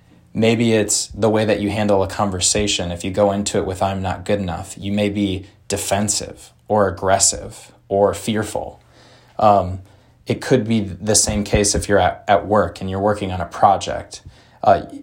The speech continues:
it's not going to set you up for success. So if we move to the next, the last question, which is, who would you be without that thought? Who would I be without the thought of "I'm not good enough"?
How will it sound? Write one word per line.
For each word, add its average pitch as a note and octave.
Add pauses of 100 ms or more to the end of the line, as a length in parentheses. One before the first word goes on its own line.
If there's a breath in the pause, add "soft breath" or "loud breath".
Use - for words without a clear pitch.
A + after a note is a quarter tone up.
it's A2
not G#2+
going A2+
to -
set F#2+
you F#2
up - (120)
for E2+
success. - (1400 soft breath)
So -
if -
we B2+
move E3
to F3+
the A#2+
next, -
the G#2
last G#2+
question, -
which F#2+
is, -
who -
would E3
you A#2
be A2
without G2
that -
thought? - (720 soft breath)
Who -
would E3+
I A#2+
be A2
without G2+
the F#2+
thought G2
of F#2
"I'm G2+
not F#2+
good G2+
enough"? -